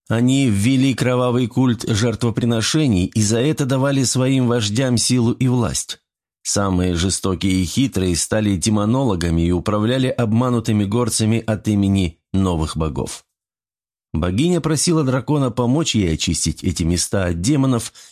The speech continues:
и, поразмыслив, дракон согласился. Он вышел на бой с демонами, но те предложили ему союз в борьбе за власть,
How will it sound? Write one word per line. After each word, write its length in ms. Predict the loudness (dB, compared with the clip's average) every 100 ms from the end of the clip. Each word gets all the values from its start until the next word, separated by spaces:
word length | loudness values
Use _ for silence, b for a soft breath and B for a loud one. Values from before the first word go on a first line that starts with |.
| B
и, 60 | -4
поразмыслив, 800 | 0 0 0 0 0 0 -2 -2
дракон 420 | -4 -2 -2 -2
согласился. 760 | -2 -2 -2 -2 -6 -6 -8 -12 _ _ _ _ _ _ -4
Он 200 | 0 2
вышел 380 | 2 2 2 2
на 120 | 2
бой 260 | 2 2
с 100 | 0
демонами, 560 | 0 0 2 2 2 2
но 160 | 2 2
те 240 | 0 -2
предложили 640 | 0 0 0 2 2 2
ему 240 | 2 2 2
союз 560 | 0 2 2 2 0
в 100 | -2
борьбе 360 | -2 0 0 0
за 140 | 0
власть, 440 | 0 0 0 -2